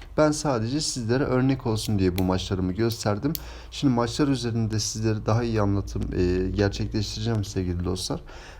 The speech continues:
Öncelikle birinci maçımıza gelelim arkadaşlar. Jeonbuk Blue Wings arkadaşlar. Birinci maçımız budur. E, Kore Ligi'ydi yanlış hatırlamıyorsam. Kurallara geldiğimiz zaman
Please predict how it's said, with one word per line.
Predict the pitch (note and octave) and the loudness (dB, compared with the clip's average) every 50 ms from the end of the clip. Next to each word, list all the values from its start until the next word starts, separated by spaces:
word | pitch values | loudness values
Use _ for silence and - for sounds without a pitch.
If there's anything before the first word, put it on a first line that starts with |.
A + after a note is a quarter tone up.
| - - | -4 0
Öncelikle | C#3+ C#3+ C#3+ C#3 C3 A#2+ A#2+ A2 - - C#3+ D3 D3 - - - - - - - | 2 2 4 2 0 -2 -4 -6 -2 0 0 0 0 -4 -14 -16 -18 -18 0 4
birinci | D3 D3 C#3+ C#3+ C3+ B2+ C3+ | 4 4 6 4 2 2 2
maçımıza | B2+ B2+ A#2+ A2+ - A2 G#2+ G2+ A#2 B2+ | 2 2 0 0 0 0 0 2 2 0
gelelim | B2 A#2+ A#2+ A#2 A#2 A#2 A2+ G#2+ | 2 4 2 2 2 2 2 0
arkadaşlar. | G2+ G2 F#2+ - F#2+ F#2 F#2 F#2 - B2+ C3+ C3+ C3+ - - - - - | 0 0 0 0 0 2 0 0 -2 -2 -2 -2 -4 -12 -16 -16 -12 -6
Jeonbuk | A#2+ A2 G#2+ B2+ C#3 C#3 C3 A#2 A2 G2+ A2+ C3 B2+ - - - A2 A2+ | -4 0 2 4 6 6 4 4 2 0 -2 -2 -4 -4 -8 -8 -2 0
Blue | A2+ A#2+ B2+ C3 B2+ A#2 | 0 2 2 2 2 2
Wings | A2+ A#2 A2+ G#2+ - - - | 2 0 0 0 -2 -4 -4
arkadaşlar. | - G2+ G2 F#2 F#2+ F2+ F2+ F2+ F2 - A2 A2 - - - - - - - A#2+ | -2 -2 -2 -2 -2 -2 -2 -2 -4 -6 -6 -8 -8 -12 -14 -14 -14 -12 -4 -2
Birinci | B2+ B2 A#2 A2+ G#2+ G#2+ | -2 0 0 0 0 0
maçımız | G#2+ G#2+ G#2 G#2 - A2+ A#2+ A#2+ - A2+ A2+ | 0 0 0 0 -2 -4 -4 -4 -4 -4 -2
budur. | A2 G2+ G2+ F2+ E2+ - - - - - | 0 0 0 0 -2 -6 -10 -12 -10 -6
E, | F2 F2+ F2 F2 F2+ F2+ - | -6 -4 -4 -4 -6 -8 -4
Kore | - B2 B2 A2+ G#2+ G2 | 0 0 2 2 2 2
Ligi'ydi | F#2+ F#2 F#2 F2+ E2+ F2 F2 | 0 0 -2 -4 -4 -2 -2
yanlış | F2 F2+ F2+ F#2 F2+ - | -2 -2 -2 -4 -4 -6
hatırlamıyorsam. | G2 - - G2 F#2 F2 F2 E2+ F2 - - D3+ D3+ - - - - - - - - - - - - - - - - - - - - - - - - - - | -8 -6 -2 -2 -2 0 0 -2 -4 -4 -6 -6 -8 -8 -14 -18 -18 -18 -20 -20 -20 -20 -20 -18 -20 -20 -20 -20 -20 -18 -18 -18 -18 -16 -16 -16 -18 -14 -10
Kurallara | - - C3 C#3 C#3+ C#3+ D3+ D3 C#3 | -2 4 4 6 6 4 2 0 0
geldiğimiz | C3 A#2 A#2 A#2 C#3 D3+ D#3+ D3+ | 2 2 2 2 0 -2 -2 -2
zaman | - - F#2 G2+ B2 | 0 0 0 0 0